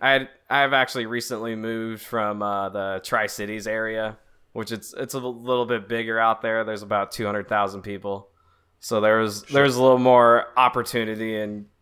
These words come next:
Speaker 1: you know, uh, able to connect with other businesses and try and make videos that way. And
Speaker 2: Yeah, I was gonna say, like, starting out from a place where you're in a small town, the opportunities would have to be a barrier to, to finding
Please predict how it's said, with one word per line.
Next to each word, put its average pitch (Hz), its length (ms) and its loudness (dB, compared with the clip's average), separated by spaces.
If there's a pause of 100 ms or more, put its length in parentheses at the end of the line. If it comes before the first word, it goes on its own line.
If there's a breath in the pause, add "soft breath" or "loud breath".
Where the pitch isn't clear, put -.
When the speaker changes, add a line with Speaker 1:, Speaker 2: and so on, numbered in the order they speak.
Speaker 1:
you 123 120 -8
know, 104 300 -2
uh, 101 320 0 (640)
able 110 300 0
to 101 400 0
connect 107 320 -2
with 104 100 -4
other 98 240 -2
businesses 95 800 -8
and 92 180 -10 (460 soft breath)
try 107 180 2
and 92 140 0
make 92 200 0
videos 92 460 -2
that 90 240 0
way. 92 340 0
And 90 220 -8 (160)
Speaker 2:
Yeah, 95 280 -8 (120)
I - 60 -2
was 110 80 -2
gonna 123 180 0
say, 104 320 -2
like, 98 220 -6 (160)
starting 110 500 -2
out 104 240 -4
from 101 240 -10
a 92 80 -8
place 95 400 -10
where 92 140 -8
you're 90 160 -8
in 87 60 -12
a 87 40 -12
small 92 300 -12
town, 90 480 -12 (480)
the 104 160 -4
opportunities 90 720 -6
would 95 80 -6
have 90 220 -8
to 95 80 -12
be 87 360 -10 (520 soft breath)
a 107 40 -4
barrier 98 540 2
to, 92 360 -4
to - 140 -6
finding 95 800 -2